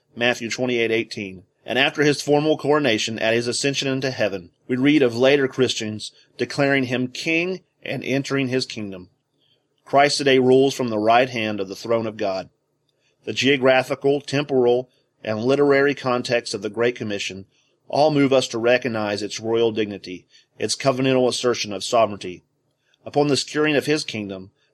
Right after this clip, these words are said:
the King of heaven and earth speaks of his kingdom task as he commissions his disciples.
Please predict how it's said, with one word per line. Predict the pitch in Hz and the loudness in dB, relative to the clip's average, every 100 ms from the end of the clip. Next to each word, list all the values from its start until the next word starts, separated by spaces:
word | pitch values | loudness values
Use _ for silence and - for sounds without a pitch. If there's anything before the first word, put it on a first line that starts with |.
| - | -14
the | |
King | 107 151 147 | -6 -2 0
of | 156 - | 0 0
heaven | 113 101 104 98 | -2 -2 -4 -6
and | 107 | -6
earth | - 131 110 | 0 2 0
speaks | - - 135 - | -4 -4 -4 -4
of | 107 | -6
his | 135 127 | -2 -4
kingdom | - 110 107 | -4 -8 -6
task | 113 - 101 87 - _ _ - - | -8 -4 -4 -4 -10 _ _ -20 -6
as | 107 | -2
he | 127 | -2
commissions | 127 117 131 135 139 131 | -2 0 2 2 0 -2
his | 123 120 | -2 -2
disciples. | 120 113 95 87 92 - | -4 -2 -2 -4 -14 -14